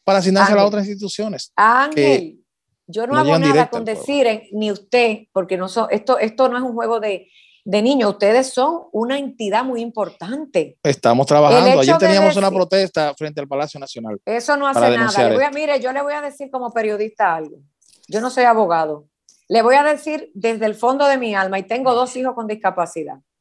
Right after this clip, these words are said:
Speaker 2: Se les va a caer las manos, van a llevar quinientas pancartas,
Speaker 1: <laughs>
Speaker 2: va a venir la prensa, ustedes van a hacer un pequeño reportaje más y el mundo se olvidó. Tienen que buscar, si tienen las evidencias, la vía legal.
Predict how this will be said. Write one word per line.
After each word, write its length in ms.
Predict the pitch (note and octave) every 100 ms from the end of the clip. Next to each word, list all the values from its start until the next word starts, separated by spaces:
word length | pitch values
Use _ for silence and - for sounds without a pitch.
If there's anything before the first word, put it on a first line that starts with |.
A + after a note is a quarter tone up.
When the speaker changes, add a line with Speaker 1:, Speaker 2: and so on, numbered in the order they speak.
| _ _ _ -
Speaker 2:
Se 260 | - C4+
les 160 | C4+ B3+
va 100 | C#4
a 60 | E4+
caer 340 | E4+ E4+ E4+
las 220 | D#4 B3+
manos, 540 | B3 A#3+ A#3 G3 F#3+ - _ _ -
van 240 | A#3 D4+
a 60 | F4
llevar 340 | E4 D#4+ D#4
quinientas 580 | - C#4 C4 D4+ D#4+ D#4 -
pancartas, 680 | C#4 G#3+ G#3 A#3 A3+ F3 -
Speaker 1:
<laughs> 180 | F#3 B3
Speaker 2:
va 140 | C#4+
a 20 |
venir 380 | D#4+ D#4 D#4 D#4+
la 240 | D#4 C4+
prensa, 600 | C#4 D4 F4 F#4 - F4 F4+ _ -
ustedes 380 | A#3 C4+ C#4+ D#4+
van 180 | D#4+
a 40 | D#4+
hacer 280 | D#4 D4 C#4
un 180 | D4 E4+
pequeño 480 | D#4+ D4+ D4 D4 C#4
reportaje 720 | C4 A#3 A3+ G#3 A#3+ A#3+ A#3
más 300 | B3 D#4 -
y 100 | A3
el 100 | G#3
mundo 280 | G3 G#3 A3+
se 120 | A3 G#3+
olvidó. 680 | G3+ F3+ D#3+ F#3 F3 - _ _ _ _
Tienen 500 | C4 C4 C4+ D#4 F4
que 120 | D#4
buscar, 560 | C4 A3+ - F#3+ F3 E3
si 220 | - G3
tienen 280 | G3+ G#3+ C4
las 140 | C#4+
evidencias, 640 | D4 D4+ C#4+ A#3 A3 B3+ B3+ _ _ _ _ _ _ _ -
la 240 | A#3 A3+
vía 300 | G#3 A#3+ B3+
legal. 440 | A#3 F#3 D#3+ C#3+